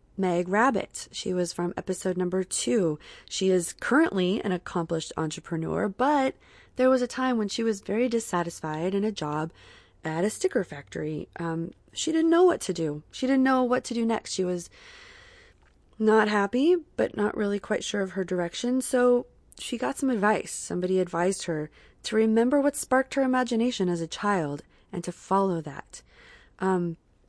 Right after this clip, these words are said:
now, unlike the C E O, it didn't just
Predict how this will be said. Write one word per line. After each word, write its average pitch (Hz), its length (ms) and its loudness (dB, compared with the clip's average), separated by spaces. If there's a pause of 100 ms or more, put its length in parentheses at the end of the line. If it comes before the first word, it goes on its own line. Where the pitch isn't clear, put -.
(580)
now, 226 260 4
unlike 233 320 2
the 208 80 -2
C - 240 -6
E 202 160 0
O, 190 380 4
it 196 140 -4
didn't 220 280 0
just 185 340 -2